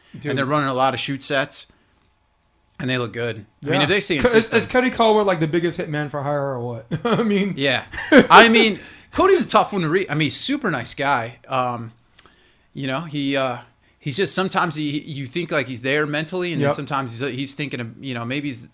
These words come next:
Speaker 2: one of those book smart guys who's just, you know, thinking about calcul-, calculus all the time. But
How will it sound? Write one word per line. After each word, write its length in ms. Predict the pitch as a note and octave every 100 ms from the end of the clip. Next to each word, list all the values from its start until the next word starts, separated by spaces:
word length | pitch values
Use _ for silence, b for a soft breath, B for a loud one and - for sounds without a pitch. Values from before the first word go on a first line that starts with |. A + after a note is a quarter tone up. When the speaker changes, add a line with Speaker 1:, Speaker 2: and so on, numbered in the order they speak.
| -
Speaker 2:
one 160 | C#3 C3
of 60 |
those 140 | B2 A2+
book 180 | C3+ C#3+
smart 280 | C3+ A2+
guys 340 | G#2 A#2+ A#2 A2
who's 160 | A#2
just, 220 | A#2 A2+ -
you 80 | A#2
know, 60 |
thinking 220 | A#2 B2+ A#2
about 180 | G#2
calcul-, 440 | - C3 C#3 A2+ A2 _
calculus 420 | - C3+ A#2+ A2 A2
all 100 | G#2+
the 40 |
time. 300 | G#2+ A2 A2 A2
But 200 | G#2+